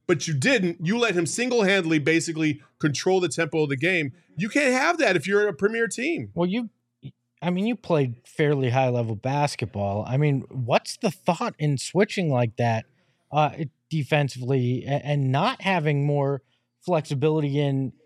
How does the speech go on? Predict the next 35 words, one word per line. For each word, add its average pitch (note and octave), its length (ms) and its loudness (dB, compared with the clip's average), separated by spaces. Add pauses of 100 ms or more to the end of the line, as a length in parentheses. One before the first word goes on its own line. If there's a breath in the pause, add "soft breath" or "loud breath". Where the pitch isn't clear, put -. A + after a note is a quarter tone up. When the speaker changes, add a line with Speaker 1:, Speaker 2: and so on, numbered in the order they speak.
(420)
Speaker 2:
"This D#3+ 160 0
is B2+ 160 -2
your D3+ 200 2
guy, B2 420 0
stick - 460 -4
with B2 200 0
him"? G2 240 -8
Speaker 1:
That's A#2 140 -2
Speaker 2:
Like - 60 0
Speaker 1:
just, D3 280 -4
that's F3 240 0
just G#3 220 -2
some C3+ 160 -2
coaches' A#2+ 420 0
perspective. A#2+ 640 -4
Like, G#2+ 220 -2
that's A#2+ 320 0 (400 soft breath)
a, C3 100 -4
a B2+ 240 0
lot C3+ 220 2
of C#3 60 0
coaches, C3+ 460 0
sometimes C3 380 -2
they B2+ 80 0
just B2+ 240 -4
believe C3+ 260 0
that A2 200 -2
their A#2+ 140 -2
guard, B2+ 300 -2
their B2 140 -2
guys B2+ 260 0
can A#2+ 160 -4
guard. B2 260 -2 (220 loud breath)
Now, F#3 120 4
listen, G3 360 0